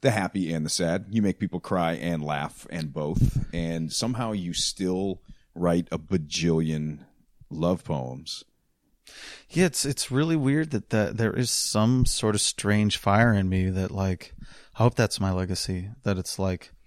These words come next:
Speaker 2: Pablo Neruda wrote a lot of political stuff, but he's known as the love poet.
Speaker 1: He's the love poet, yeah.
Speaker 2: Um, and so, yeah, I've written some really bizarre things, uh, and a lot of death poems and stuff, but I hope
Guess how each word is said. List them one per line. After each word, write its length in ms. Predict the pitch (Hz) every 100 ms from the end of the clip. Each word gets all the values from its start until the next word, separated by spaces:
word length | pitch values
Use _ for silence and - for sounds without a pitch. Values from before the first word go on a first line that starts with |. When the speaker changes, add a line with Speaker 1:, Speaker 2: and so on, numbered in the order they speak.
| - - _
Speaker 2:
Pablo 260 | - 147 123
Neruda 360 | 110 120 127
wrote 180 | 101 98
a 40 | 92
lot 300 | 98 107 110
of 60 |
political 340 | - 110 117 -
stuff, 200 | - 101
but 120 | -
he's 160 | 95 90
known 200 | 95 92
as 120 | 90
the 100 | -
love 240 | 90 92 85
poet. 60 | 90
Speaker 1:
He's 60 | -
the 60 | 82
love 200 | 80 78
poet, 220 | 71 64
yeah. 140 | 76 73 - -
Speaker 2:
Um, 540 | 101 98 95 95 90 - _ _ -
and 160 | 95
so, 420 | - 95 95 92 - _ _ _ _ _ _ -
yeah, 120 | 104 -
I've 160 | 107
written 240 | 110 107 95
some 360 | 95 90 98
really 240 | 110 107 101
bizarre 380 | 92 90 95 92
things, 540 | 104 101 95 87 - - - - - -
uh, 240 | 95 90
and 120 | - 98
a 40 |
lot 220 | 92 98
of 140 | 98 -
death 260 | 101 101 -
poems 340 | 95 92 90
and 80 | 85
stuff, 220 | - 95
but 100 | -
I 60 | 92
hope 260 | 92 104